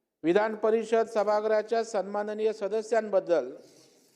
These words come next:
असं म्हणाले महा-, महोशय-, महा-, महोदय की तांबड्या रंगाच्या बिल्लावाल्याला कोणी विचारत नाही व हिरव्या रंगाच्या बिल्लावाल्याला लगेच बसा म्हणतात, सभापती महोदय.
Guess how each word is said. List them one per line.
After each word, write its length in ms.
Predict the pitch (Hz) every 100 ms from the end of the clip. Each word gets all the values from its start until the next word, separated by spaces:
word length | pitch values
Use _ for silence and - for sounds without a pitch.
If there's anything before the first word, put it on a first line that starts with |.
| _ _ _ _ _ _ _ _ _ -
असं 240 | 180 220
म्हणाले 500 | 220 208 220 220 226
महा-, 280 | 220 190 202
महोशय-, 500 | 170 196 208 226 190
महा-, 320 | 165 170 185
महोदय 540 | 180 190 214 220 165 160 - - - - -
की 100 | 208
तांबड्या 580 | 208 185 190 202 226 220
रंगाच्या 600 | 202 202 214 208 226 220
बिल्लावाल्याला 840 | 185 185 196 202 202 196 202 208
कोणी 320 | 220 196 190 196
विचारत 360 | 165 175 151 139
नाही 200 | 135 107 - - _ _ _ _ _ _ _ _ _ _
व 100 | 175
हिरव्या 540 | 220 180 165 196 220 220
रंगाच्या 520 | 208 202 208 202 226
बिल्लावाल्याला 880 | 196 190 196 202 196 190 196 196 214
लगेच 340 | 190 180 196
बसा 260 | 175 156 170
म्हणतात, 320 | 147 127 135
सभापती 520 | - 123 120 120 120
महोदय. 300 | 113 110 98